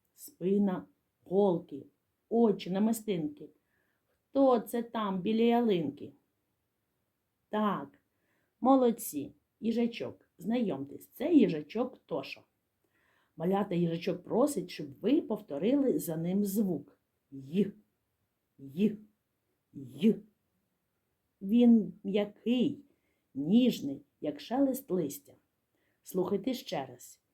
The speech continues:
Й, й. Їжачок іде по стежці. В нього ніжки босі, легкі. Їжачок у рюкзачок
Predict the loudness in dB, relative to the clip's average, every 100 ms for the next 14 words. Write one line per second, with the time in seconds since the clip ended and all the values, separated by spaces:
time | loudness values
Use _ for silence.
0 | _ -20 -2 4 4 2 _ _ _ _
1 | _ _ _ -16 -2 0 0 -2 _ _
2 | _ _ _ _ -2 2 0 0 -4 -4
3 | -10 _ _ _ -6 -4 -2 -2 -2 -4
4 | -4 -4 -4 -6 -16 -16 -18 -18 _ _
5 | _ _ _ -6 -2 0 0 2 6 4
6 | 2 -10 -14 -14 _ -6 2 4 4 2
7 | -6 -18 _ _ _ -8 -2 -2 -4 -12
8 | -20 -20 _ _ _ _ _ -6 0 0
9 | 0 -4 -4 -6 -12 -8 -6 -8 -10 -12
10 | -4 -6 -6